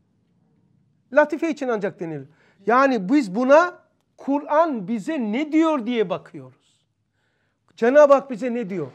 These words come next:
Peygamber aleyhissalatü vesselam kimdir? Ne getirmiş bana? Nasıl bir zattır? Onu,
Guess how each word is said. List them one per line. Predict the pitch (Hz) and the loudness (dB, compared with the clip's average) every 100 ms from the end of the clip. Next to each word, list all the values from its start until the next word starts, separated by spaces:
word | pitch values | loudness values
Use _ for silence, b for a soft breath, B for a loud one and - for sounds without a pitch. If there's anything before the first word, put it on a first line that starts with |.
| _ b b b _ | _ b b b _
Peygamber | 214 262 220 269 269 277 | -2 -2 2 2 6 4
aleyhissalatü | 254 247 254 - 247 262 254 | 4 -2 -4 -6 -4 -4 -6
vesselam | 233 233 220 196 | -8 -6 -6 -8
kimdir? | - 233 226 196 156 _ _ _ _ _ | -10 -12 -10 -10 -10 _ _ _ _ _
Ne | 180 247 | -6 -4
getirmiş | 254 277 247 233 226 - | -2 -4 -6 -6 -8 -8
bana? | 202 180 156 120 _ _ _ _ _ _ _ _ - | -6 -4 -6 -12 _ _ _ _ _ _ _ _ -2
Nasıl | 247 285 320 | -2 0 0
bir | 302 | 0
zattır? | 269 233 214 185 185 170 - _ _ _ - | 0 2 2 0 -10 -14 -16 _ _ _ 2
Onu, | 233 320 339 392 370 254 | 4 4 2 2 2 -2